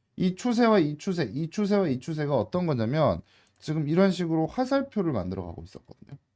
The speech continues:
근데 여기 상승이 나왔고 이것도 이런 화살표가 나왔다는 거예요. 그러면 다시금 추세선을 한번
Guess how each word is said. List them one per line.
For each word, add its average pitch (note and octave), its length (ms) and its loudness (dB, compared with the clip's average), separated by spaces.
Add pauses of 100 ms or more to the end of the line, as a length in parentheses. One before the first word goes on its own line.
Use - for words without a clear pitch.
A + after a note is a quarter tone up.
(320)
근데 A#2+ 120 -2
여기 C#3+ 100 0
상승이 E3+ 340 -4
나왔고 C#3 520 -4 (280)
이것도 E3+ 640 2 (240)
이런 E3 260 2
화살표가 F#3+ 440 0
나왔다는 F#2+ 440 -8
거예요. - 160 -20 (560)
그러면 F#3+ 500 6
다시금 D#3+ 420 -4
추세선을 G#3 560 -2
한번 F3+ 460 0